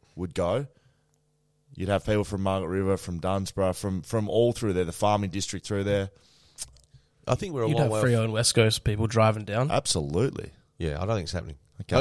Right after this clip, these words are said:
Speaker 2: I just don't think it's happening in the short term. Nineteen, Tasmania, and then after that, that
Speaker 1: Hmm.
Speaker 2: is a question, though. It's a fair question. Is there gonna be a twentieth team? Because the bye becomes an issue for some, you know,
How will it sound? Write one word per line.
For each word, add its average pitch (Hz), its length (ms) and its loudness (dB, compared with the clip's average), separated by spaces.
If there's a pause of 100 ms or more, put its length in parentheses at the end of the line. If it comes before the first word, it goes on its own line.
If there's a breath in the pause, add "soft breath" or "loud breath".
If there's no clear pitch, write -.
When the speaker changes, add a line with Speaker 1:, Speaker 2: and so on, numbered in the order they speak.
(120)
Speaker 2:
I 156 40 6
just 156 120 0
don't 180 80 8
think 156 100 4
it's 147 40 4
happening 143 160 0
in 127 40 0
the 120 60 2
short 120 260 0
term. 113 240 0
Nineteen, 160 460 2
Tasmania, 143 560 2
and 135 80 -2
then 135 80 0
after 131 220 -2
that, 117 240 2 (420 loud breath)
that - 140 6
Speaker 1:
Hmm. 247 60 2
Speaker 2:
is 233 120 -2
a 180 60 -4
question, 214 320 2
though. 90 40 2
It's 85 140 -2
a - 20 -2
fair 196 180 2
question. 120 360 0
Is 156 180 -2
there 170 80 2
gonna 147 160 -2
be 135 60 -2
a 123 60 -4
twentieth 123 360 -4
team? 131 220 -2
Because 110 260 -4
the 98 100 -2
bye 139 300 6
becomes 113 400 -2
an 104 80 -6
issue 117 380 -2
for - 80 -2
some, 110 240 0
you 104 60 -4
know, 98 180 -2